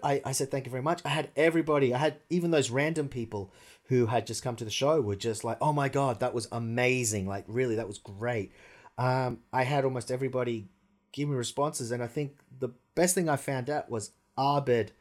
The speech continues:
told me after the show at the after party, he said his girlfriend had laugh cried three times throughout the bit. He's like, and, like, she was recovering from one laugh cry and then you got into another one. And he was,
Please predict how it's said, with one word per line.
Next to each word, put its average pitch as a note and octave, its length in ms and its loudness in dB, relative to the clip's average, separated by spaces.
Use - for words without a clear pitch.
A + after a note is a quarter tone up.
told B2+ 240 4
me A#2+ 100 0
after A#2 260 -4
the G#2+ 80 -6
show A2 500 2
at G#2+ 100 -8
the A2 100 0
after B2 260 0
party, G2+ 340 -6
he F#2+ 200 -18
said A#2 380 -4
his A#2+ 300 -2
girlfriend D3+ 600 4
had A#2 280 -4
laugh B2 340 0
cried A2+ 440 -2
three C3+ 300 0
times C3 540 -4
throughout G#2+ 380 -4
the - 60 -12
bit. G#2 260 -2
He's G#2 160 -6
like, G#2+ 200 0
and, C3 140 4
like, C3 120 6
she D3+ 120 2
was C3+ 120 2
recovering C#3+ 400 2
from B2+ 160 -4
one B2 100 -2
laugh B2 260 0
cry B2 100 2
and A2 80 -2
then B2 120 -2
you A2+ 80 -4
got B2 200 2
into A#2+ 220 -2
another G#2+ 320 0
one. F#2+ 260 -4
And A2+ 440 0
he A#2+ 320 -10
was, A2 440 -2